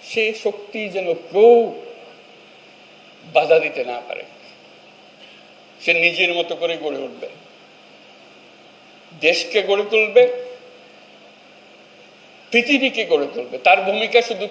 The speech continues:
পৃথিবী, আমাদের দেশের জন্য না, আমাদের তরুণদের ভূমিকা সারা পৃথিবীর জন্য।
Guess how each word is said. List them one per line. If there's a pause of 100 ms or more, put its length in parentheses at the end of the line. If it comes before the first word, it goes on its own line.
পৃথিবী, (420)
আমাদের
দেশের
জন্য
না, (1400)
আমাদের (120)
তরুণদের
ভূমিকা (1040)
সারা
পৃথিবীর
জন্য।